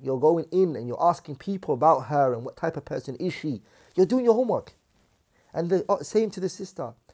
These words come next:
She's doing her homework in finding about who the brother is and what is he about and what does he do, et cetera. The istikhara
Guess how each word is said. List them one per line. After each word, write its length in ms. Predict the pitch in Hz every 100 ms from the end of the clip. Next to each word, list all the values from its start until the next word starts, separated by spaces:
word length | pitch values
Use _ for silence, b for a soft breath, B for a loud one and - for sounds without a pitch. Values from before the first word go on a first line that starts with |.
| b
She's 200 | b 147
doing 200 | 139 196
her 80 | 180
homework 500 | 170 170 214 196 139
in 100 | 156
finding 320 | 127 160 170 156
about 220 | 151 123
who 140 | 151
the 100 | 143
brother 280 | 123 156 139
is 140 | 147
and 100 | 113
what 120 | 123 156
is 100 | 135
he 120 | 143
about 340 | 113 139 143
and 80 | 117
what 80 | 143
does 160 | 147 -
he 160 | 147
do, 340 | 120 160 143 113 b b
et 160 | - 156
cetera. 440 | - 208 - 107 98 _ _ _ _ _ _ _ _ _ -
The 80 | 151
istikhara 960 | 202 - 165 156 185 196 151 160 185